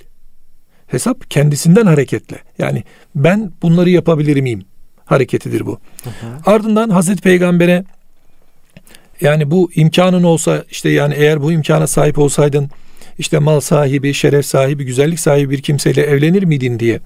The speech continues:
Speaker 1: sordum diyor. E, o da "Kim?" diye sordu diyor Efendimiz Aleyhisselatü Vesselam. Hazreti Hatice'nin ismini söylediğinde de "Mümkün mü?" diye sordu Efendimiz Aleyhisselatü Vesselam. Neden? Çünkü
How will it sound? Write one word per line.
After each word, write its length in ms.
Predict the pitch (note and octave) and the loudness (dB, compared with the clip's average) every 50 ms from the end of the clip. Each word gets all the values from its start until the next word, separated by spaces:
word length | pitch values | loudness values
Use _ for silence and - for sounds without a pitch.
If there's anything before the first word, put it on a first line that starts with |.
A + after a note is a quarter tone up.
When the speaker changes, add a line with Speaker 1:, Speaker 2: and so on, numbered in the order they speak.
| - - - - - - - - | -14 -18 -18 -20 -20 -20 -12 -6
Speaker 1:
sordum 500 | - - - F3+ F3 D3+ C3+ C3+ B2+ A#2+ | -2 2 2 4 2 2 0 -4 -4 -2
diyor. 240 | A#2+ B2+ E3 - - - - - - - - - - - - | -2 0 0 -2 -2 -6 -12 -20 -20 -20 -20 -20 -20 -8 -2
E, 180 | E3+ D#3 D3 D3 | 0 2 2 4
o 160 | F#3+ G#3 D#3 | 2 2 2
da 120 | D3+ F#3+ | 2 0
"Kim?" 280 | F#3+ - - G#3+ F#3 D#3 | -2 -4 -4 -2 -2 0
diye 160 | D3 C#3 B2+ | 0 -2 -2
sordu 340 | - - A#2+ A#2+ A#2+ A#2+ A2+ | -2 -2 -2 -2 -2 -4 -6
diyor 120 | B2 B2 | -6 -6
Efendimiz 300 | A#2 - B2+ A#2+ A2+ A2 | -6 -6 -8 -8 -8 -10
Aleyhisselatü 360 | A#2 A2 - - A2+ A2 - | -10 -10 -8 -8 -10 -8 -8
Vesselam. 300 | C#3+ - - - - - - _ - - - - - - - - - - - - - | -10 -10 -10 -10 -10 -12 -14 _ -20 -20 -20 -20 -20 -20 -20 -20 -20 -20 -20 -20 -6
Hazreti 340 | - - D#3+ D3+ G3 E3 E3+ | -2 0 0 0 0 2 2
Hatice'nin 380 | F3 E3 D3+ D#3 C#3+ E3 E3 D#3+ | 0 0 0 -2 0 2 2 2
ismini 280 | D3+ - - D#3 D3 | 0 0 0 0 0
söylediğinde 600 | C#3+ - F3+ F3+ E3+ D#3+ C3+ C#3 C3+ B2+ B2+ B2 | 2 2 2 2 2 2 2 0 2 2 2 2
de 180 | D#3+ A3+ C4 - - - _ _ _ _ - | 2 0 -2 -4 -10 -18 _ _ _ _ 2
"Mümkün 360 | E3 F#3+ A3 G3+ - A3 A3 | 4 4 4 4 4 4 4
mü?" 100 | G3+ F3+ | 4 4
diye 140 | D3 D#3 D3 | 4 2 2
sordu 280 | - - C#3+ B2+ B2 B2+ | 0 0 0 0 0 0
Efendimiz 340 | B2 - C3 B2+ B2 A#2 | 0 0 -2 -2 -2 -2
Aleyhisselatü 480 | A#2+ A#2 A#2 - - B2+ A#2 A2+ - - | -2 -2 -2 -2 0 0 -2 -2 -2 -2
Vesselam. 320 | - - - B2 A2+ A2 - - - - | -4 -2 -2 -4 -4 -6 -8 -8 -4 0
Neden? 200 | D#3+ D#3 G#3+ G#3 | 0 2 2 2
Çünkü 360 | - - F3+ D#3+ - F#3 E3+ | 2 2 2 4 4 2 2